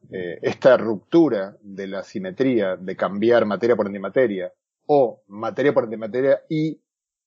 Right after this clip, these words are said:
diestro por zurdo, digamos, debería ser de una cierta magnitud que la teoría actual del modelo estándar de física de partículas,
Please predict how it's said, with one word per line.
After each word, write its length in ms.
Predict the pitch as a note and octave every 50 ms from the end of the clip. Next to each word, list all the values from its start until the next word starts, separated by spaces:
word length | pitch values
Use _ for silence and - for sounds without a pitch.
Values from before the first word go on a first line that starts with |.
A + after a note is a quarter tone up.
| _ _ _
diestro 680 | - G2 G2 G2+ G#2 G2+ G#2+ C3 C3+ - - - B2 G#2+
por 180 | - G#2+ G2 F#2+
zurdo, 420 | - D3+ D#3 D#3 D#3 D#3 E3+ D#3+
digamos, 500 | C3 G#2+ A2+ A#2+ C#3 E3 G3 - - _ _ _ - - - _ _ - _ -
debería 600 | - D3 G3 C#3+ B2 B2 A2 A#2 A#2+ B2+ C3 B2+
ser 360 | - C3+ C3+ C3+ D#3+ - _ _ _ _ _ _ _ _
de 180 | G2+ G2 A#2+
una 120 | B2 C3 A#2
cierta 580 | - D3+ C#3 B2 A2 C#3+ C3+ B2 A2+ A2 G#2
magnitud 640 | G2+ G2+ A2 A2+ A2+ A2+ A#2 G#2 C#3+ D3+ D#3+ E3 G#3 _ _ _ _ _ _ _ _ -
que 120 | - A2+
la 140 | A2 - -
teoría 480 | - A#2 A2+ A2+ B2+ B2+ B2+ B2+ B2
actual 640 | - - A#2 G#2+ - - C#3+ C3 B2+ B2+ B2+ C3 C#3+ _
del 140 | - G#2 G2
modelo 200 | F2+ G2+ A2 A#2+
estándar 280 | - - B2 A#2+ B2 A2+
de 80 | A2+
física 240 | G#2 A2 A2 A2+ A2+
de 40 | G#2
partículas, 520 | G2+ G2+ A#2+ A#2 C3 C3 C#3 C#3 - _